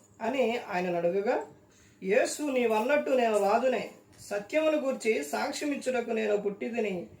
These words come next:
ఇందు నిమిత్తమే ఈ లోకమునకు వచ్చితిని. సత్య సంబంధి అయిన ప్రతివాడును నా మాట వినుడెను.'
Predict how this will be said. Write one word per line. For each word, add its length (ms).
ఇందు 320
నిమిత్తమే 640
ఈ 160
లోకమునకు 680
వచ్చితిని. 600
సత్య 380
సంబంధి 560
అయిన 360
ప్రతివాడును 640
నా 160
మాట 300
వినుడెను.' 680